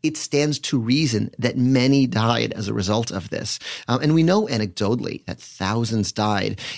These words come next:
if not from the literal force winds of the hurricane,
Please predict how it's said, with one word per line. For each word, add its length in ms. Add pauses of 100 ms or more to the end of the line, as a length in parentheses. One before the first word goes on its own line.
if 180
not 420
from 460 (220)
the 100
literal 520
force 420
winds 340
of 220
the 80
hurricane, 680